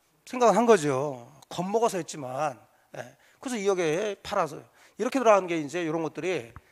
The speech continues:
강박에 의한 의사표시해가지고 "이억에 매매하겠다가 나중에 나는 협박받아서 했으니까 이거 취소하랍니다." 이렇게 할 수 있단 말이에요. 근데 이게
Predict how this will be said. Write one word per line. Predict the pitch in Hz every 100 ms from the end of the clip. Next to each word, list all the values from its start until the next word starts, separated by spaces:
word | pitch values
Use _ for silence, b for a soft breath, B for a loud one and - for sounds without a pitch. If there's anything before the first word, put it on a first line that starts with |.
| b -
강박에 | - 165 165 143
의한 | 135 147 208 233 -
의사표시해가지고 | - 143 156 - 156 131 123 135 190 240 - B B B
"이억에 | 151 165 160 156
매매하겠다가 | 135 139 135 135 - 139
나중에 | 123 127 120 160 208
나는 | 220 135 131 127
협박받아서 | 190 214 180 151
했으니까 | 127 - 135 156
이거 | 131 135
취소하랍니다." | - 185 175 147 143
이렇게 | 165 185
할 | 170
수 | 185
있단 | 180 143
말이에요. | 127 123 123 _ _ _ - B B B B
근데 | - 247 190
이게 | 202 196 147 139 120